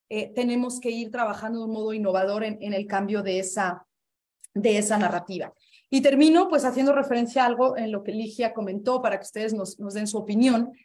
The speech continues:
eh, sobre el hecho de que efectivamente en América Latina se ha avanzado en tipificar, en legislar, en desarrollar protocolos.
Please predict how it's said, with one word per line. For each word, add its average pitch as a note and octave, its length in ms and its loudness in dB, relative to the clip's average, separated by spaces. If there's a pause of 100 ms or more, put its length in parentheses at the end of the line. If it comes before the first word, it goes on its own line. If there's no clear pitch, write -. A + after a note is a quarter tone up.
(320)
eh, A#3 400 6
sobre A#3+ 320 0
el B3+ 80 2
hecho C4+ 220 0
de - 40 -4
que C4+ 100 -2
efectivamente C4+ 480 -2
en D#4 60 0
América C4+ 300 -2
Latina B3 320 -4
se B3 140 -4
ha A3+ 40 2
avanzado A3 680 -4
en C#4+ 200 -2
tipificar, B3 720 -6
en C#4 180 2
legislar, A#3 560 -2
en A3 80 -6
desarrollar G#3 480 -4
protocolos. A#3 640 -6